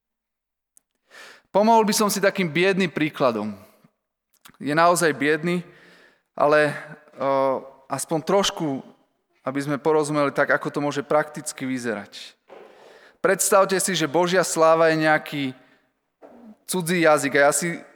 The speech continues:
uvedomujem, že toto je veľmi biedný príklad. A, a je tam veľký rozdiel medzi tým, ale, ale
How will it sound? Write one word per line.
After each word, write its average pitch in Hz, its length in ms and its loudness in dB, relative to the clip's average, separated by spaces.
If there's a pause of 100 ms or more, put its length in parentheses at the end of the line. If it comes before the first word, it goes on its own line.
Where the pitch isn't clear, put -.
(120)
uvedomujem, 160 560 0
že 135 80 -6
toto 135 240 -6
je 123 40 -14
veľmi 156 280 2
biedný 139 400 -4
príklad. - 480 -8 (1120)
A, 120 480 0 (840)
a - 80 -10
je 143 80 2
tam 151 160 0
veľký 170 340 2
rozdiel 147 380 2
medzi 117 240 -2
tým, 113 320 -8
ale, 123 480 0
ale 127 480 -2